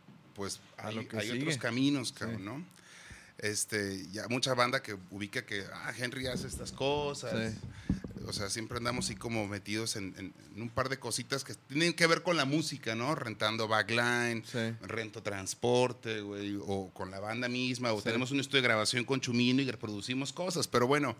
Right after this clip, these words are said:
Speaker 2: Órale.
Speaker 1: imagínate que de repente te dicen, "Carnales, se acabó la música, se acabó los viajes,
Speaker 2: Sí.
Speaker 1: ya no vas a poder viajar con tu familia a ningún destino turístico". Y, y, pues, no, pues, si, si quieres grabar un disco, pues, órale, ¿no? Pero también es que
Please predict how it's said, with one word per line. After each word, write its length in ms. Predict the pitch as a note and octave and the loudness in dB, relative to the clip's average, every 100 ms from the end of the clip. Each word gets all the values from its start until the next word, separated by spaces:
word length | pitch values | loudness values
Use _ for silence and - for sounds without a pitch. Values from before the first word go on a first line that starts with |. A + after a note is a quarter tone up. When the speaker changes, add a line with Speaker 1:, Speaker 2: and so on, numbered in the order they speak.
| - | -2
Speaker 2:
Órale. 220 | A2 G#2+ G#2+ | 2 2 4
Speaker 1:
imagínate 340 | B2 F3 F3+ | 6 6 6
que 60 | E3+ | 4
de 80 | C#3 | 4
repente 340 | C3 D3+ D#3+ | 4 2 2
te 140 | E3+ D3+ | 4 6
dicen, 320 | D3+ D#3 C3+ | 6 4 2
"Carnales, 580 | B2+ B2+ D3+ E3+ D#3+ - - - - - | 4 8 8 8 4 2 -6 -20 -20 -12
se 160 | - A2+ | 0 0
acabó 320 | - A2+ C3+ | 6 8 8
la 120 | D3 | 8
música, 600 | C3+ C3 - C#3 - E3+ - - - - | 6 6 4 4 -2 -4 -8 -20 -16 -4
se 220 | - B2+ | 6 6
acabó 420 | A#2 A#2 A2+ C#3+ | 8 6 8 8
los 240 | F3+ D3+ | 8 6
viajes, 440 | B2+ C#3+ D3 F#3+ F#3+ | 10 12 12 8 2
Speaker 2:
Sí. 340 | - A#2 A2+ C3 | 0 -2 -2 6
Speaker 1:
ya 100 | A#2+ | 6
no 120 | C3+ | 8
vas 200 | C#3+ D3+ | 6 4
a 80 | D3+ | 0
poder 420 | - B2+ A#2 B2 | -2 4 6 6
viajar 300 | C#3 C3+ C3 | 4 2 0
con 100 | C3+ | -2
tu 140 | B2+ | -6
familia 600 | A2 A2 A#2 B2+ C3+ C#3 A#2+ | -6 -2 2 2 0 -2 -6
a 40 | |
ningún 360 | A2 A2 B2 B2 | -6 -8 -6 -6
destino 380 | C3+ B2+ B2+ A#2+ | -6 -6 -6 -2
turístico". 640 | A#2 A2+ A2 B2 - D#3 - - - - - - - | -2 0 -2 -4 -6 -6 -8 -16 -16 -18 -20 -18 0
Y, 300 | C3 B2 B2 | 4 6 4
y, 220 | A#2 G#2+ | 0 -2
pues, 200 | - G#2+ | -2 -2
no, 140 | C#3 - | 0 -2
pues, 160 | - | -6
si, 140 | - A#2 E2 | -8 -8 -8
si 120 | - B2+ | -4 6
quieres 240 | F3+ A3 | 8 10
grabar 220 | F#3+ F#3+ A3 | 10 10 8
un 100 | G#3+ | 4
disco, 300 | G#3+ - A3+ | -2 -4 -10
pues, 240 | - - | -6 -4
órale, 320 | - G#3 F3 | 0 0 0
¿no? 180 | E3 G3+ D#3+ | 0 0 2
Pero 160 | D#3+ D#3 | 6 8
también 320 | D#3 D#3 F#3 | 8 10 8
es 100 | G3 | 8
que 120 | - | 2